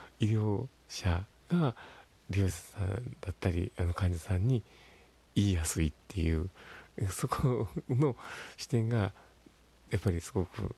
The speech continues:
大事なポイントなのかなって僕は思うんです。なので、そこら辺をね、ちょっと意識してもらったらいいのかなと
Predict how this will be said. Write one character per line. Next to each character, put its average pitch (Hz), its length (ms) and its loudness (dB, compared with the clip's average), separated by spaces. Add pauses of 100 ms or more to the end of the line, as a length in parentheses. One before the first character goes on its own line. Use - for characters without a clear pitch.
(180)
大 90 140 2
事 90 100 2
な 82 80 2
ポ 90 160 2
イ 87 60 4
ン - 20 0
ト 92 80 0
な 87 80 4
の 85 100 2
か 82 120 -2
な 82 140 2
っ - 20 -2
て 82 320 -2 (300)
僕 - 200 2
は - 160 0
思 85 160 2
う 76 80 0
ん 78 60 -6
で 85 80 -8
す。 107 160 0 (340)
な 110 80 2
の 113 140 0
で、 135 160 -2 (400)
そ - 120 -18
こ 123 120 -4
ら 123 80 -2
辺 131 180 0
を 95 100 0
ね、 101 320 2 (200)
ち - 100 -10
ょ - 20 -10
っ - 40 -10
と 98 100 0
意 92 60 4
識 - 280 -8
し - 120 -12
て 98 340 -4 (260)
も 95 80 -2
ら 92 120 -2
っ 95 60 -6 (100)
た 101 140 -6
ら - 120 -4
い 104 140 -4
い 104 40 -4
の 110 120 -8
か - 160 -6
な 101 240 -2
と - 180 -12